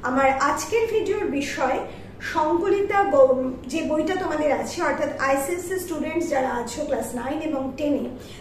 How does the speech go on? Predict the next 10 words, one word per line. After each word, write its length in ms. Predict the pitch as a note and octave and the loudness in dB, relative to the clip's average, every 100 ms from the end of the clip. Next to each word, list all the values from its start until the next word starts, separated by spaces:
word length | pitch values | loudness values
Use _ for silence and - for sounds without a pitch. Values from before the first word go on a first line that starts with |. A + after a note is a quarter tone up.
| - | -4
তাদের 220 | C4+ D4+ | -2 0
যে 120 | E4+ | -2
সংকলিতা 680 | - E4+ D4+ F4+ F4 F#4+ G4 | -2 -2 -2 0 0 2 2
বইয়ে 340 | C4+ B3+ D4+ | 4 4 6
নরেন্দ্রনাথ 720 | F#4 C4 D#4+ G4 G4+ G#4 - D4 | 4 2 2 0 0 -2 -4 -4
মিত্র 280 | D4 D4+ | -6 -6
রচিত 380 | D4+ D4+ D#4 - | -6 -6 -6 -6
নাম 520 | D#4 C#4+ C4 D4 G4+ F4+ | -2 0 0 0 0 0
গল্পটা 420 | A#3+ A#3 A#3 A#3+ | 0 0 -2 -2
আছে, 400 | A3 - F4 | -6 -8 -6